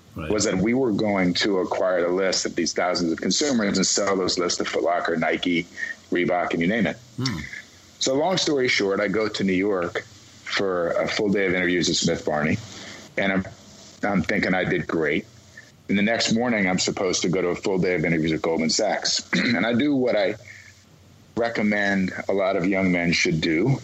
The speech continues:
Speaker 2: when they have big decisions to make, is I got my best friend. We went to a bar.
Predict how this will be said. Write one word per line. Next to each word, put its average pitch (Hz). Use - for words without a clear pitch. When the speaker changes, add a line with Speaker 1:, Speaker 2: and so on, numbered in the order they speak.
Speaker 2:
when 92
they 85
have 85
big 85
decisions 104
to 82
make, 71
is -
I 80
got 98
my 92
best 95
friend. 101
We 98
went 92
to 104
a -
bar. 87